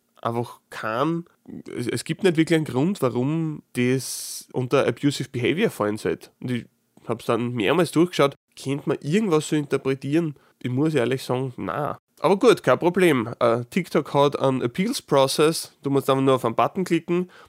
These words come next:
dann wird das praktisch nochmal, also ich gehe stark davon aus, dass das erste Mal, wie es entfernt worden ist, es einfach so war, dass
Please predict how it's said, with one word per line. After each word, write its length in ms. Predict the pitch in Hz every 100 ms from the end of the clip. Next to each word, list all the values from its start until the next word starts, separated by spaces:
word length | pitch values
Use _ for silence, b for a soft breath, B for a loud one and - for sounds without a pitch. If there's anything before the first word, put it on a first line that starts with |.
| B
dann 160 | 135 127
wird 200 | 131 143
das 160 | 131
praktisch 400 | - 120 - 131
nochmal, 400 | 123 123 131 131 123
also 200 | 117 117
ich 100 | -
gehe 140 | 123
stark 240 | - 120
davon 220 | - 123 120
aus, 120 | 120
dass 160 | 123
das 120 | 123 117
erste 340 | 120 131 147
Mal, 260 | 131 123 120
wie 80 |
es 260 | 123 113 - b b
entfernt 440 | - 120 123 120
worden 140 | 127 123
ist, 260 | 131 127 -
es 420 | - 120 - -
einfach 300 | - 120 131
so 240 | - 139 135
war, 180 | 135 127
dass 580 | 120 117 - - -